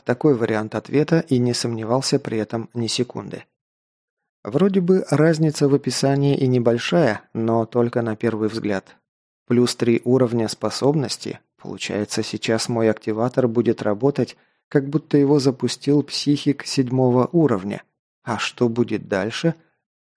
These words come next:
На определённом этапе развитие у всех стопорится, а у меня, получается, всегда будет сила, немного превосходящая то, что от меня могут ожидать.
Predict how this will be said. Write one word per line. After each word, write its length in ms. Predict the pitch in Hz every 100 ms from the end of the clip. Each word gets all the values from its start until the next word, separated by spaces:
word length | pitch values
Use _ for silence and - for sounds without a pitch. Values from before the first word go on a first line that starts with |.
| _
На 120 | 139 151
определённом 720 | 165 160 160 185 190 175 147
этапе 480 | - 160 - 160 -
развитие 680 | 127 135 120 131 151 139
у 80 | 131
всех 360 | 123 143 143 -
стопорится, 680 | - 160 120 - - - - _ _ _
а 140 | - 98
у 40 |
меня, 320 | 95 107 156
получается, 640 | 151 113 113 127 113 - 107
всегда 460 | - - 127 131
будет 300 | 104 107 110
сила, 400 | - 156 156 156 - _ _
немного 420 | 147 143 143 156 151
превосходящая 920 | 143 139 - 123 127 131 123 - 123
то, 340 | - 139 147
что 220 | - - 156
от 120 | 147
меня 240 | 131 120
могут 360 | 117 104 107 -
ожидать. 540 | 113 120 104 92 -